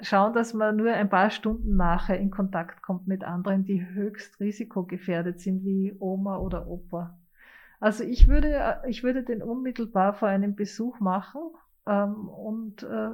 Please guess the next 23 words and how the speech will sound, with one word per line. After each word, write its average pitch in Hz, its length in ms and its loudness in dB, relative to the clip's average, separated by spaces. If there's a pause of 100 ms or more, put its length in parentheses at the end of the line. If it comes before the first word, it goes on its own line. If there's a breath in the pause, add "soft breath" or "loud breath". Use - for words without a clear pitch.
(140)
mich 220 200 -8
für 233 140 -4
die 226 120 -6
nächsten 214 400 -10
fünf, 220 260 -6
sechs 220 260 -8
Stunden 226 380 -10
wahrscheinlich 208 540 -6
relativ 202 420 -6
sicher 233 320 -10
fühlen, 185 360 -4
ja. 196 220 -4 (520 loud breath)
Trotzdem 214 800 -4
kann 196 160 0
man 190 100 0
natürlich 190 400 -4
Maske 180 420 -4
tragen 180 300 -2
und 190 140 -4
so 190 120 -4
weiter, 175 360 -2
nicht? 202 260 -4
Also 185 340 -4